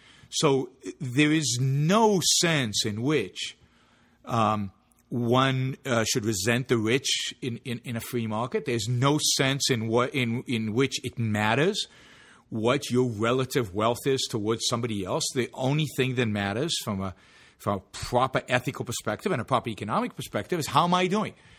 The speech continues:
Uh, you know, how do I, how do I succeed? How do I make my life the best life that it can be? And am I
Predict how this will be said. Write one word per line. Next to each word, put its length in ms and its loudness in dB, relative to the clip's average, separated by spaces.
Uh, 160 -10
you 80 -6
know, 80 -2
how 220 2
do 160 2
I, 260 2
how 160 0
do 140 2
I 100 2
succeed? 640 0
How 160 -2
do 160 0
I 200 0
make 300 -2
my 180 0
life 240 0
the 80 -4
best 260 -2
life 220 -2
that 100 -2
it 60 -2
can 140 -2
be? 140 2
And 140 -2
am 180 2
I 140 2